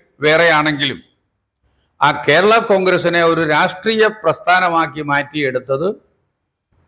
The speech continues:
കേരള രാഷ്ട്രീയം ഇന്നോളം കണ്ടിട്ടുള്ള നേതാക്കന്മാരിൽ സമാനതകളില്ലാത്ത ആ പ്രതിഭാശാലി കെ എം മാണി തന്നെ ആയിരുന്നു.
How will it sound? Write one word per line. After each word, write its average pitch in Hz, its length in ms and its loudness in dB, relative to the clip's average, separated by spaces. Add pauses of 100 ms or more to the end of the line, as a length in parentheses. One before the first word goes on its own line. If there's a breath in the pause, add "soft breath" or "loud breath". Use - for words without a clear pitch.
(420)
കേരള 175 340 4
രാഷ്ട്രീയം 175 520 2
ഇന്നോളം 185 560 4
കണ്ടിട്ടുള്ള 175 720 0
നേതാക്കന്മാരിൽ 165 880 0 (1300)
സമാനതകളില്ലാത്ത 185 1160 4 (380)
ആ 147 200 0
പ്രതിഭാശാലി 147 880 0 (640)
കെ 139 60 6
എം 160 280 2
മാണി 139 340 0
തന്നെ 127 220 -2
ആയിരുന്നു. 101 440 -8